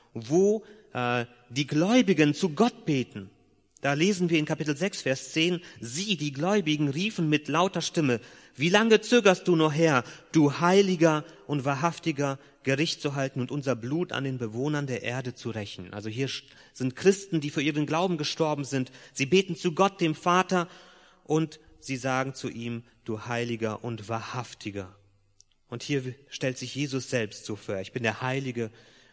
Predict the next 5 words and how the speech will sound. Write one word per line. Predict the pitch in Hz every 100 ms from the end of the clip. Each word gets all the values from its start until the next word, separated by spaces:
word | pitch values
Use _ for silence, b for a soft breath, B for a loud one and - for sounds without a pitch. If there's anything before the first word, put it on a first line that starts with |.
| -
der | 113
Wahrhaftige“, | 107 107 - 120 - 107 101 90 B B -
der, | 127 147
der | 120 120 110 104 B B
Wirklichkeit | 104 104 160 - 143 - 123 113